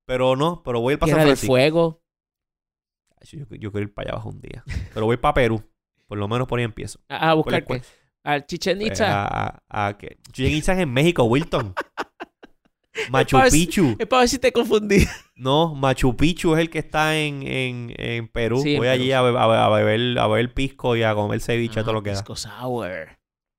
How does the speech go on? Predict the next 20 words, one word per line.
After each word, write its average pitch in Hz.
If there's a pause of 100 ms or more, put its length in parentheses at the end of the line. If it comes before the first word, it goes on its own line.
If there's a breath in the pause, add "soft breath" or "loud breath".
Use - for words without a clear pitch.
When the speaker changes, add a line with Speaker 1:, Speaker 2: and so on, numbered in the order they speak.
(140)
Speaker 1:
Sí, 107
Speaker 2:
Está 117
bien, 113
Speaker 1:
pisco -
Speaker 2:
pero 120
Speaker 1:
sour. 101
Speaker 2:
ok. -
Speaker 1:
Mira, 120
pues -
escucha, 165
escucha, 180
no 139
me, 175
no 156
me 185
descarriles, 170
Wilton, 139
no 170
me 180
descarriles. 151